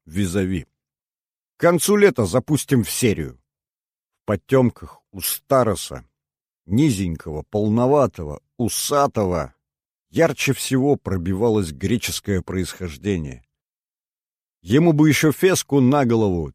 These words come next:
да серьгу в ухо. Вылитый контрабандист. Или пират. "Филипп Георгиевич", заныл я, подлащиваясь,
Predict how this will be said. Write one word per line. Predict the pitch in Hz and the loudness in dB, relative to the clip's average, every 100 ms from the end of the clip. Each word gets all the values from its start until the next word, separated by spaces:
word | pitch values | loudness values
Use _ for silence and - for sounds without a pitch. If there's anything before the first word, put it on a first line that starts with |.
| - | -4
да | 95 | 0
серьгу | 123 147 143 127 190 | 2 2 2 2 0
в | 110 | 2
ухо. | 135 107 82 67 - _ _ _ _ _ - | 2 0 -4 -10 -16 _ _ _ _ _ -20
Вылитый | 80 95 202 170 - 151 131 | -4 0 2 2 2 0 0
контрабандист. | 143 135 - 127 131 107 120 98 78 71 - _ _ _ _ _ _ _ - | 2 2 2 2 2 2 2 2 -4 -12 -16 _ _ _ _ _ _ _ -2
Или | 185 185 | 0 0
пират. | 113 92 80 - _ _ _ _ _ _ _ - | -2 -2 -4 -8 _ _ _ _ _ _ _ -6
"Филипп | 101 139 | 0 2
Георгиевич", | 127 156 143 127 131 127 - - _ _ _ _ _ | 4 4 4 4 4 2 0 -12 _ _ _ _ _
заныл | 73 92 107 120 113 | -6 0 2 2 2
я, | 113 117 | 2 2
подлащиваясь, | 113 107 117 117 - 117 117 - - | 0 2 2 0 -2 -2 -2 -4 -14